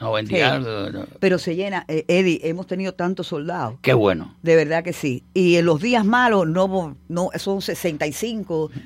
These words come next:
Speaker 2: sea
Speaker 1: Tú dices que han tenido muchos soldados y ellos se meten con uno, lo
Speaker 2: No, chico,
Speaker 1: lo
Speaker 2: eh,
Speaker 1: aparecen.
Speaker 2: ah, el soldado
Speaker 1: Ah,
Speaker 2: quiere decir
Speaker 1: ah,
Speaker 2: la sala vendida completa.
Speaker 1: ah, no, no, yo, <laughs> yo por saber, eh.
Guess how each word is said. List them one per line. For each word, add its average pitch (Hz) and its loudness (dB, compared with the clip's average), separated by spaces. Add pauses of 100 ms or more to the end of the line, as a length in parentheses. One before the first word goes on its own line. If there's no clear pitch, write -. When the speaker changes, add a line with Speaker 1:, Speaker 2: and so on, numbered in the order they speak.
(100)
Speaker 2:
sea 185 2
Speaker 1:
Tú 170 4
dices 175 8
que 175 6
han 175 4
tenido 180 6
muchos 170 0
soldados 151 4
y 139 2
ellos 175 6
se 165 4
meten 170 2
con 160 0
uno, 180 0
lo 123 2
Speaker 2:
No, 202 8
chico, 151 6
Speaker 1:
lo 156 10
Speaker 2:
eh, 185 12
Speaker 1:
aparecen. 208 10
Speaker 2:
ah, 175 6
el 185 6
soldado 240 6
Speaker 1:
Ah, 240 8
Speaker 2:
quiere 247 6
decir 247 4
Speaker 1:
ah, 202 0
Speaker 2:
la 220 12
sala 226 12
vendida 208 6
completa. 190 -2
Speaker 1:
ah, 143 0
no, 156 0
no, 165 -4
yo, 143 -8 (120)
<laughs> - -20
yo 160 2
por 151 2
saber, 147 4
eh. 127 -4